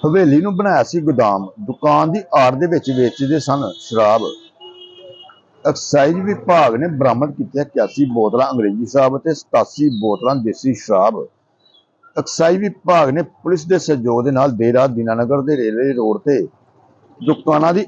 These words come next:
ਆੜ ਵਿੱਚ ਸ਼ਰਾਬ ਵੇਚਣ ਵਾਲਿਆਂ ਦੇ ਖਿਲਾਫ ਕਾਰਵਾਈ ਕੀਤੀ। ਪੁਲਿਸ ਅਤੇ ਐਕਸਾਈਜ਼ ਵਿਭਾਗ ਦੀ ਇਸ ਸਾਂਝੀ ਰੇਡ ਦੌਰਾਨ ਇਕਿਆਸੀ ਬੋਤਲਾਂ ਅੰਗਰੇਜ਼ੀ ਸ਼ਰਾਬ ਅਤੇ ਸਤਾਸੀ ਬੋਤਲਾਂ ਦੇਸੀ ਸ਼ਰਾਬ ਠੇਕੇ ਦੀਆਂ ਬਰਾਮਦ ਹੋਈਆਂ ਹਨ।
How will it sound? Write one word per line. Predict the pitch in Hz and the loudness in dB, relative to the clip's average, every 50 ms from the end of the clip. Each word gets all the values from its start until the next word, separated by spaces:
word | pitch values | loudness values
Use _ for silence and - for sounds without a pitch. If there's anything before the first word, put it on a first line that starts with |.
| - - | -2 0
ਆੜ | 131 127 123 139 | 2 2 2 2
ਵਿੱਚ | 156 147 - - | 0 -2 -2 -4
ਸ਼ਰਾਬ | 160 127 - 127 117 113 127 | -4 -2 0 2 2 2 2
ਵੇਚਣ | 127 117 95 - 127 127 127 123 117 104 | 0 -4 -4 -4 -4 -4 -2 -4 -2 0
ਵਾਲਿਆਂ | 110 113 123 143 151 | 2 2 2 2 0
ਦੇ | 147 143 | -2 -4
ਖਿਲਾਫ | - - 104 101 101 101 113 - - - | -4 -4 -2 0 2 2 2 0 -2 -2
ਕਾਰਵਾਈ | - 110 101 98 107 131 127 | 0 2 2 2 0 -2 -4
ਕੀਤੀ। | - 110 95 - - - 160 175 180 - _ _ _ _ _ _ _ _ _ _ | -6 -10 -12 -4 0 2 2 2 0 -4 _ _ _ _ _ _ _ _ _ _
ਪੁਲਿਸ | - - 190 214 - - - - 151 | -2 0 0 0 0 -2 -4 -4 -2
ਅਤੇ | 135 - 180 | 0 0 0
ਐਕਸਾਈਜ਼ | 156 156 - - - 139 127 143 | -2 -2 -4 -2 0 0 2 2
ਵਿਭਾਗ | 143 147 143 - - 143 139 127 113 110 | 2 0 -2 -2 0 2 2 2 2 2
ਦੀ | 110 123 | 0 -2
ਇਸ | 147 151 151 - - | -4 -4 -6 -4 -2
ਸਾਂਝੀ | 139 135 151 165 180 165 120 - _ _ _ _ _ - | -2 -2 0 -2 -2 -2 -4 -4 _ _ _ _ _ -6
ਰੇਡ | 123 120 143 160 185 180 | -2 2 2 2 2 2
ਦੌਰਾਨ | 175 160 170 139 127 135 151 | 2 2 2 2 2 2 0
ਇਕਿਆਸੀ | - - 143 131 120 117 - 165 170 160 | -2 -2 0 0 0 0 -2 -2 -2 -2
ਬੋਤਲਾਂ | 139 120 117 110 107 101 131 135 | -2 -2 -2 -2 0 0 0 -2
ਅੰਗਰੇਜ਼ੀ | 131 120 117 107 104 101 113 131 | -2 -2 -2 -4 -4 -4 -4 -4
ਸ਼ਰਾਬ | 120 - 135 127 127 127 131 | -2 0 2 2 2 0 0
ਅਤੇ | 127 151 | -2 -6
ਸਤਾਸੀ | 131 - - 127 110 104 - - 151 151 | -6 -2 -2 0 0 0 0 -2 0 0
ਬੋਤਲਾਂ | 139 113 98 104 107 104 98 - 123 139 120 92 - _ _ _ _ _ _ - 113 | 0 -2 -4 -4 -4 -4 -2 -2 -2 -2 -2 -2 -6 _ _ _ _ _ _ -12 -4
ਦੇਸੀ | 107 135 147 - - - 180 170 139 107 | -2 0 0 0 -2 -2 0 0 0 0
ਸ਼ਰਾਬ | 95 - - 135 131 139 151 127 - - | -4 -2 0 2 2 2 0 -4 -6 -4
ਠੇਕੇ | - 123 117 - _ - 160 160 165 170 | -2 -2 -2 -2 _ -2 0 2 2 0
ਦੀਆਂ | 143 127 127 135 143 139 | 0 -2 -2 -2 -2 -2
ਬਰਾਮਦ | 120 107 110 101 104 113 120 | 0 0 0 0 0 -2 -4
ਹੋਈਆਂ | 123 120 110 95 92 113 | -4 -4 -4 -4 -4 -4
ਹਨ। | 139 160 175 | -4 -6 -6